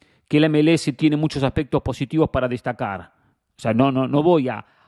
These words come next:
a, a criticar a la M L S por criticarla, no,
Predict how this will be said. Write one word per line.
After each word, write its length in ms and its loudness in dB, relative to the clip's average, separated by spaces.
a, 500 -2
a 120 -6
criticar 540 0
a 40 0
la 80 -2
M 140 -4
L 100 -2
S 180 -4
por 220 0
criticarla, 560 -4
no, 240 0